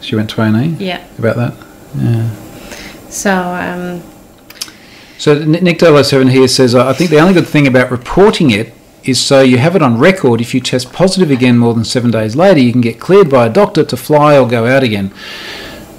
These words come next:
Speaker 1: Possibly. We're not flying anywhere for the, <laughs> for the, uh, foreseeable
Speaker 2: No.
Speaker 1: future, are we?
Speaker 2: But I'm so glad that, let's say if we'd done that test on the first of Jan that I took, that was negative.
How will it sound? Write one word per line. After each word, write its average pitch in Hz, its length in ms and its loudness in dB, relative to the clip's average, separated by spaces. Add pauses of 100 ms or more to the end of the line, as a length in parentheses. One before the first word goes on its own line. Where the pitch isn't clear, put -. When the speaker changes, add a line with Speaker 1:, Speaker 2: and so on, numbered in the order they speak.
(420)
Speaker 1:
Possibly. 143 440 2
We're 143 120 2
not 123 140 -2
flying 123 300 0
anywhere 123 340 0
for - 160 -8
the, 107 200 -2
<laughs> - 580 -2
for 175 100 2
the, 135 960 -2
uh, 131 200 -6
foreseeable 160 500 2
Speaker 2:
No. 107 60 -6
Speaker 1:
future, 131 360 -2
are 139 60 0
we? 120 140 -4 (180)
Speaker 2:
But 240 80 -6
I'm 240 180 -2
so 240 320 -6
glad 190 300 -4
that, - 280 -10
let's 240 220 -6
say 220 140 -4
if 196 120 -8
we'd 196 200 -6
done 196 420 -4 (520)
that - 300 -10
test - 680 -12 (540)
on 196 140 -4
the 180 120 -8
first - 600 -6
of 190 200 -12
Jan 180 280 -6
that 180 100 -8
I 185 100 -6
took, 190 200 -12
that 180 180 -6
was 170 180 -10
negative. 190 500 -6